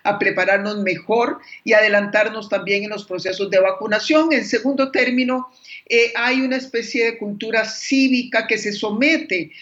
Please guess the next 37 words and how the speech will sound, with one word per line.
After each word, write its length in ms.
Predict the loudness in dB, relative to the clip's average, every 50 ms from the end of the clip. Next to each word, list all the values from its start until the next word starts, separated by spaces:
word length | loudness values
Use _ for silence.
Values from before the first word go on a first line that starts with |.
| -20 -20 _ _
con 180 | -2 -2 0
relativa 500 | 2 2 4 2 2 2 -2 -2 -4 -2
también 340 | -2 -4 -2 -2 -2 -4 -4
disciplina 920 | -6 -10 -10 -10 -10 -10 -6 -2 0 2 2 2 2 0 0 -2 -2 -4 -8 -14 -20 -8 _
a 120 | 2 4
las 180 | 4 4 2 0
instrucciones 640 | -6 -6 -6 -8 -8 -4 -4 -4 -2 0 0 0
de 60 | 2
las 160 | 2 2 0 0
autoridades 600 | -4 -4 -4 -4 -2 0 2 4 4 4 4 2
de 100 | -2 -4
salud. 520 | -2 -2 -2 0 2 2 2 2 0 -2 -10 -16 -18 -18 _ _
Y 80 | 0
finalmente, 1000 | 0 2 2 2 2 2 2 2 4 4 2 0 0 0 0 0 0 0 -2 -8 -16 _ _
digamos 460 | -6 -6 -4 -2 -2 -2 -4 -4 -4 0
que 100 | 0 0
el 100 | 0 0
liderazgo, 840 | 0 0 0 0 2 2 2 2 2 0 -6 -10 -10 -10 -10 -10 -14 _ _ _ _ _
eh, 200 | -4 -4 -2 -2
político 500 | -4 -4 -4 -4 -6 -6 -4 -4 -4 -4
no 120 | -4 -4
lo 80 | -2 -2
ha 80 | -2
hecho 240 | -2 -2 -4 -8 0
tan 300 | 0 0 0 0 -2 0
mal 360 | 2 4 4 4 4 2 0
desde 220 | -2 -4 -2 -2 -2
el 100 | -4 -4
punto 300 | -12 -12 -6 -2 0 0
de 80 | 0
vista 300 | 0 -2 -6 -4 -2 -2
de 80 | 0 0
los 200 | -2 -4 -4 -6
acuerdos 680 | -8 -2 2 4 4 4 4 0 -4 -8 -8 -8 -8
entre 240 | -8 -8 -6 -6 -4
la 100 | -2 -2
oposición 920 | -4 -4 -6 -8 -6 -8 -6 -4 -2 0 2 2 2 2 -2 -6 -12 -18